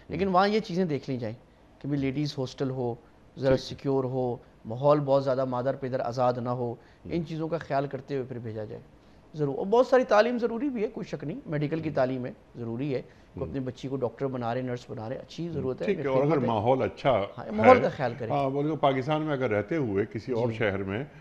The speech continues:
Speaker 2: अगर, अ, बेटी को भिजवाया जा रहा है,
Speaker 1: जी।
Speaker 2: तो पाकिस्तान का माहौल, का,
Speaker 1: जी
Speaker 2: का,
Speaker 1: हाँ।
Speaker 2: का माहौल मजमूई तौर पर
Speaker 1: जी।
Speaker 2: बहुत अच्छा मिलता है तालीमी इदारों में
Speaker 1: जी
Speaker 2: हमें,
Speaker 1: हाँ।
Speaker 2: तो भिजवाना चाहिए, ताकि ये लड़कियों में, अ,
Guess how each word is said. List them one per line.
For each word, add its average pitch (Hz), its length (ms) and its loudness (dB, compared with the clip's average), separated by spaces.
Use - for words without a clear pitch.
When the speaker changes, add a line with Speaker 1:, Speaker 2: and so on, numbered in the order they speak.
Speaker 2:
अगर, 110 200 0
अ, 98 520 -8
बेटी 123 300 -2
को 117 120 -6
भिजवाया 98 420 -2
जा 98 180 -2
रहा 87 140 -6
है, 120 100 -10
Speaker 1:
जी। 135 140 -12
Speaker 2:
तो 156 80 -6
पाकिस्तान 143 540 -4
का 127 80 -4
माहौल, 92 400 -4
का, 104 360 -4
Speaker 1:
जी 139 80 -4
Speaker 2:
का, 131 60 0
Speaker 1:
हाँ। 104 140 -4
Speaker 2:
का 120 100 0
माहौल 104 400 -2
मजमूई 139 440 2
तौर 98 240 -2
पर 175 100 0
Speaker 1:
जी। 117 120 -6
Speaker 2:
बहुत 120 260 -2
अच्छा 101 240 -6
मिलता 90 360 -6
है 131 120 -4
तालीमी 95 420 -4
इदारों 85 400 -8
में 87 120 -8
Speaker 1:
जी 85 80 -6
Speaker 2:
हमें, 117 100 -2
Speaker 1:
हाँ। - 440 -10
Speaker 2:
तो 170 80 2
भिजवाना 135 540 2
चाहिए, 92 540 -2
ताकि 170 280 2
ये 147 220 2
लड़कियों 123 560 0
में, 110 340 -4
अ, - 0 -